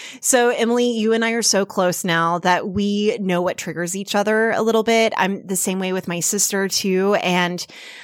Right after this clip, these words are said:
I think, Emily, you at this point know that you can't tell me, like, "Hey, I need to talk to you about something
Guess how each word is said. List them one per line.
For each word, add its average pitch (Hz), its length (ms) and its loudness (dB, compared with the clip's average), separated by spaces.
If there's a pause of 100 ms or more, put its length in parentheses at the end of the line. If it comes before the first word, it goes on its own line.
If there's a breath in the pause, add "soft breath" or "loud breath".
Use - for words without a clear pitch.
(120)
I 185 100 0
think, 214 180 0
Emily, 190 260 0
you 185 420 0
at 190 80 2
this 175 160 -2
point 170 220 -2
know 170 200 4
that 165 140 0
you 170 140 -6
can't - 280 -6
tell 165 240 0
me, 165 300 -4
like, 156 180 -2
"Hey, 247 200 2
I 247 80 4
need 277 200 0
to - 80 -10
talk 208 180 0
to 214 120 -6
you 185 40 -2
about 151 200 0
something 143 640 -8